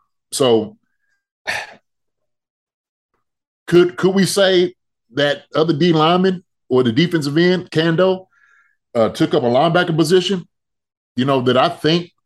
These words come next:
that you could have possibly, and we talked about is bringing, using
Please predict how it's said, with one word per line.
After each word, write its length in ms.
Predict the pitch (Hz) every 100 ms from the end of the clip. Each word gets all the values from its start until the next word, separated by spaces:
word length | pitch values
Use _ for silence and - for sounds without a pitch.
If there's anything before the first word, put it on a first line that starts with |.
| _ _ -
that 200 | 123 110
you 100 | 160
could 120 | 165
have 100 | 156
possibly, 760 | - 165 175 156 165 175 160 _ -
and 280 | 131 147 147
we 80 |
talked 260 | 175 190 185
about 220 | 135 -
is 80 | -
bringing, 360 | 98 151 147 135
using 360 | 185 147 135